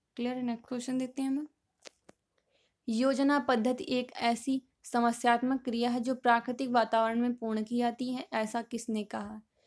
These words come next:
ऑप्शन ए, किलपैट्रिक, बी है, जे ए स्टीवेंसन, सी है, रा-, डॉक्टर राधाकृष्णन, डी है, रविन्द्रनाथ टैगोर। सही होगा हमारा इसमें ए ऑप्शन, किलपैट्रिक। क्लियर है? नेक्स्ट क्वेश्चन देखते हैं हम। शारीरिक गतिविधि है,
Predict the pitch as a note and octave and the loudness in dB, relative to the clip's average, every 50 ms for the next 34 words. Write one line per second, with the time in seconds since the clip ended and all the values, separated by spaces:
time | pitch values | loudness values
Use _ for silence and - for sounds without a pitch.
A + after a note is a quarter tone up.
0 | _ _ _ _ - G#3+ A3 G#3+ G#3+ - A3 A3 A3+ B3+ C#4 C#4+ - _ _ _ | _ _ _ _ 0 0 0 0 -2 -4 -2 -2 -2 -2 -2 -4 -4 _ _ _
1 | _ _ _ - A#3+ A3+ G#3 - G#3+ G#3+ G#3+ G#3+ - A#3 C4 B3+ - _ _ _ | _ _ _ 0 0 2 4 2 2 2 2 0 -2 -2 -4 -4 -4 _ _ _
2 | _ _ _ _ _ _ _ _ _ _ _ _ - - G#3+ A#3+ B3 A#3 A#3 B3+ | _ _ _ _ _ _ _ _ _ _ _ _ -4 -2 0 2 2 2 0 0
3 | C4 B3 G#3+ F#3+ G3 - B3 B3+ - - A3+ - - A#3+ A#3+ - - A#3 A3+ G#3+ | -2 -2 -2 -4 -2 -2 -2 -2 0 -2 -2 -2 -2 -6 -6 -6 -4 -2 -2 0
4 | G#3+ G#3+ G#3+ G#3+ G#3+ A#3+ B3 C4 C#4 C#4 - _ _ _ _ _ _ _ - - | 0 0 -2 -2 -2 -2 -2 -2 -2 -4 -6 _ _ _ _ _ _ _ -16 -4
5 | - C4+ C4+ B3+ B3+ A#3 A3 G#3+ G#3+ G#3+ A3 G#3+ G3+ - G#3+ G#3 G#3 G#3 G#3 G#3 | 0 2 2 4 4 4 4 4 4 2 2 0 0 -2 -2 0 0 0 -2 -4
6 | G#3 A3+ G#3+ - - B3 C4 C4+ C#4+ C#4+ - _ _ _ _ _ _ - G#3 B3+ | -6 -8 -6 -4 -2 -2 0 0 -2 -4 -8 _ _ _ _ _ _ -2 0 2
7 | C4 A#3+ C4 B3 G#3+ A3 G#3+ A3 A3 A3 G#3+ A3 A3+ A3 - - C4+ B3+ G#3+ G#3 | 2 4 2 2 2 2 2 2 2 2 0 0 -2 -4 -4 -4 -4 -2 -2 -4
8 | G3 G3+ G3 - - A#3+ A#3 B3 C4+ C#4 C4+ C4+ C#4 C4+ C#4 C4+ C#4 C#4 C#4 C#4 | -8 -8 -10 -6 -4 -2 0 0 0 0 0 0 0 0 0 0 -2 -4 -4 -8
9 | C4 - - A3+ A3+ A#3 A#3 A#3 - C#4 C#4 C4+ - _ _ - D#4+ E4+ F#4 F4+ | -8 -6 -4 -4 -2 -2 -4 -4 -4 -4 -4 -4 -6 _ _ -6 -6 -6 -4 -6
10 | D#4+ - _ B3 A3 G#3+ G#3+ - - A3+ A3 - _ A#3+ A#3+ B3 B3+ C4 C4 - | -10 -8 _ -2 -2 -2 -4 -8 -16 -18 -18 -10 _ -4 -4 -4 -4 -6 -10 -10
11 | - _ _ - - _ _ A3 A3 A3+ A3+ A3+ - B3 A#3+ A#3+ B3 B3 A#3+ A#3+ | -12 _ _ -20 -20 _ _ -2 0 0 -2 -2 -2 -4 -2 0 0 0 0 0
12 | B3 C4+ C4 B3+ C4 C#4+ D#4+ D#4 - _ _ _ _ _ _ _ _ _ _ _ | -2 -2 -2 0 0 -2 -4 -6 -10 _ _ _ _ _ _ _ _ _ _ _
13 | _ _ _ _ _ _ _ _ _ _ _ - - C4 C4 C4 C4+ C#4+ C4+ E4 | _ _ _ _ _ _ _ _ _ _ _ 0 4 6 6 6 6 4 4 2
14 | C4 B3 G#3+ - - - B3+ C4+ A#3+ A#3+ A#3 A3 A#3+ A#3 A3+ A3 | 2 2 0 0 0 -2 -4 -2 -2 -2 -2 -2 -4 -6 -6 -8